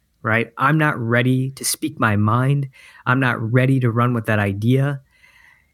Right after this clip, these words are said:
Yeah, I'm not, I'm not ready to step into that leadership role.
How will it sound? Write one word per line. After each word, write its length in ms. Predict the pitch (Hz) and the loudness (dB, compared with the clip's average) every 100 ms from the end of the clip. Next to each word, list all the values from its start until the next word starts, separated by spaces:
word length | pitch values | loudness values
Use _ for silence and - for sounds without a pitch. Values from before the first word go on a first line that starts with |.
| _ | _
Yeah, 160 | - 95 | -4 0
I'm 160 | 147 | 2
not, 400 | 156 160 139 - | 2 0 -4 -4
I'm 140 | 135 147 | -2 0
not 160 | 151 | 0
ready 200 | 151 165 | 2 2
to 80 | 156 | 0
step 260 | 151 170 160 | 0 -2 0
into 140 | 165 | 2
that 140 | 170 156 | 2 0
leadership 520 | 175 208 - 113 - | 0 0 0 -6 -6
role. 380 | - 71 139 | -8 -8 -12